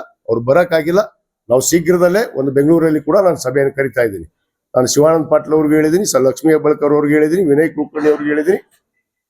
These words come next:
ನಾನು ಈ ಶೀಘ್ರದಲ್ಲೇ ಬೆಂಗಳೂರಿನಲ್ಲಿ ಅಧಿವೇಶನ ಪೂರ್ವದಲ್ಲೇ ಒಂದು ಸಭೆಯನ್ನು ಕರಿತೀನಿ. ಸಭೆಯನ್ನು ಕರೆದು ಆ ಸಭೆಯಲ್ಲಿ ನಾವೆಲ್ಲರೂ ಕೂಡಿ ನಿರ್ಣಯ ಮಾಡ್ತೀವಿ ಯಾವ ರೀತಿ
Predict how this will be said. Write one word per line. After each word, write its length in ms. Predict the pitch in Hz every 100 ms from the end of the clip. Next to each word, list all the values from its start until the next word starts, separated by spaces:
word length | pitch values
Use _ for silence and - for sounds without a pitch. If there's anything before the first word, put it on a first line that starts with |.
| 123
ನಾನು 160 | 139 131
ಈ 40 | -
ಶೀಘ್ರದಲ್ಲೇ 460 | 165 170 170 180 180
ಬೆಂಗಳೂರಿನಲ್ಲಿ 560 | 151 151 170 160 175 226 - - _ - 123
ಅಧಿವೇಶನ 400 | 156 185 175 165 156
ಪೂರ್ವದಲ್ಲೇ 360 | 170 165 180 226
ಒಂದು 120 | 175 127
ಸಭೆಯನ್ನು 320 | 139 160 156 -
ಕರಿತೀನಿ. 320 | 147 143 185 - _ _ _ -
ಸಭೆಯನ್ನು 480 | - 156 214 214 202
ಕರೆದು 280 | 175 214 240 165 - - _ 113
ಆ 40 | 117
ಸಭೆಯಲ್ಲಿ 440 | 131 156 202 190 180 160
ನಾವೆಲ್ಲರೂ 460 | 147 147 180 196 151
ಕೂಡಿ 160 | 175 202 156
ನಿರ್ಣಯ 240 | 151 190 147
ಮಾಡ್ತೀವಿ 300 | 107 - _ _ _ _ -
ಯಾವ 140 | 165 190
ರೀತಿ 160 | 170